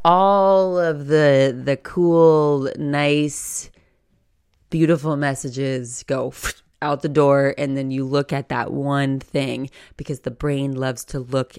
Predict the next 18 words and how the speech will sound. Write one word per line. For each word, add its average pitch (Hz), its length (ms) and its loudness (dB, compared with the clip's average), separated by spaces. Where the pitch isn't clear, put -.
at 120 220 -8
negative 127 800 -6
because 139 320 -6
negative 139 840 2
means 135 320 -6
we 139 160 -4
are 135 140 -4
not 131 300 -8
safe - 680 -4
and 131 240 -4
negative 143 480 2
starts - 340 -12
to - 80 -20
trigger 151 380 -2
something 131 460 -4
inside 147 500 -8
of - 180 -8
you. 90 500 -10